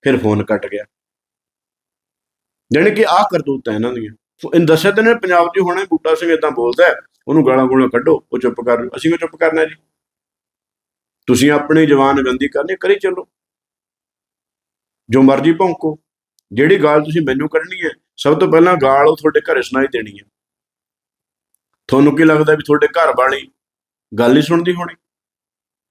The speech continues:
ਤੁਹਾਨੂੰ ਕੀ ਲੱਗਦਾ ਤੁਹਾਡੀ ਸਿਸਟਰ ਨਹੀਂ ਗੱਲ ਸੁਣਦੀ ਹੋਣੀ, ਤੁਹਾਡੀ ਬੱਚੀ ਨਹੀਂ ਗੱਲ ਸੁਣਦੀ ਹੋਣੀ? ਸਾਰਿਆਂ ਕੋਲੇ ਫੋਨ ਹੈ, ਉਹ ਦੇਖਦੇ ਹੋਣਗੇ ਵੀ ਆਹ ਮੇਰਾ,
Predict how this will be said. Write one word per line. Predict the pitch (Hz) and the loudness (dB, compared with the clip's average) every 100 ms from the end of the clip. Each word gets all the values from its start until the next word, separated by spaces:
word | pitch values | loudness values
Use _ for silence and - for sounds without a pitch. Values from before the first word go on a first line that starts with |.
| _ _ _ - | _ _ _ 0
ਤੁਹਾਨੂੰ | 143 131 | 2 4
ਕੀ | 143 | 4
ਲੱਗਦਾ | 143 135 135 - _ _ _ _ _ _ _ _ - | 2 0 -6 -10 _ _ _ _ _ _ _ _ 0
ਤੁਹਾਡੀ | 131 135 147 147 - _ | 2 4 2 0 -14 _
ਸਿਸਟਰ | - 139 131 151 | -2 -2 0 0
ਨਹੀਂ | 180 185 | 2 2
ਗੱਲ | 180 | 0
ਸੁਣਦੀ | 170 156 156 | -2 -2 -2
ਹੋਣੀ, | 151 151 | -4 -6
ਤੁਹਾਡੀ | - 147 | -2 0
ਬੱਚੀ | 131 123 160 | 2 0 0
ਨਹੀਂ | 185 | 0
ਗੱਲ | 185 160 | 0 0
ਸੁਣਦੀ | 160 147 | 0 -2
ਹੋਣੀ? | 143 139 - _ _ _ _ - | -4 -8 -14 _ _ _ _ -6
ਸਾਰਿਆਂ | 120 143 180 | 0 2 2
ਕੋਲੇ | 175 | 0
ਫੋਨ | 127 117 113 | 0 -2 -4
ਹੈ, | 113 113 _ _ _ _ | -6 -12 _ _ _ _
ਉਹ | 127 | -2
ਦੇਖਦੇ | 135 135 143 | 2 4 4
ਹੋਣਗੇ | 120 156 156 | 4 2 2
ਵੀ | 147 139 | 0 2
ਆਹ | 160 160 | 0 0
ਮੇਰਾ, | 139 143 127 | 0 0 0